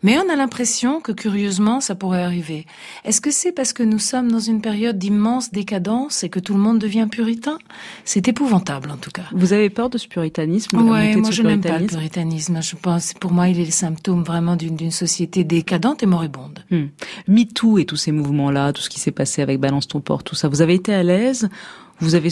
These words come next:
Speaker 1: Ah, j'aime pas
Speaker 2: soutenu ?
Speaker 1: la formulation de balance qui que ce soit. Moi, vous savez, je m'appelle Tedeschi, donc chez nous, on balance pas les gens,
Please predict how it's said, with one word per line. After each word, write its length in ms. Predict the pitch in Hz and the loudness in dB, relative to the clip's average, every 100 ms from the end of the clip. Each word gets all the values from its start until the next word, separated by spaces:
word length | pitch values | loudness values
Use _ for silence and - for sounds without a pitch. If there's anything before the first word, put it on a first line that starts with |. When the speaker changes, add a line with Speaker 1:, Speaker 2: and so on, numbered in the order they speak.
| - | 0
Speaker 1:
Ah, 80 | 202 | 2
j'aime 180 | 226 | 4
pas 80 | 220 | 6
Speaker 2:
soutenu ? 60 | 190 | 4
Speaker 1:
la 60 | 233 | 4
formulation 720 | 226 214 214 202 196 - 247 | 2 4 4 4 0 0 2
de 100 | 180 | 2
balance 540 | 160 180 175 175 175 | 2 2 4 2 0
qui 120 | - 180 | -6 -8
que 80 | |
ce 120 | - 170 | -8 -6
soit. 340 | - 170 151 | -4 -4 -2
Moi, 200 | 170 170 | 0 0
vous 100 | 156 | -2
savez, 220 | 160 170 | -2 0
je 80 | 170 | 2
m'appelle 260 | 175 170 175 | 2 0 -4
Tedeschi, 460 | 175 165 - - 190 | -4 -2 -2 0 -2
donc 140 | 160 | 0
chez 120 | - | 2
nous, 140 | 185 190 | 2 2
on 80 | 175 | -2
balance 480 | 151 151 147 139 - | 0 -2 -2 -6 -8
pas 160 | 160 | -8
les 120 | 147 147 | -10 -8
gens, 200 | 147 | -8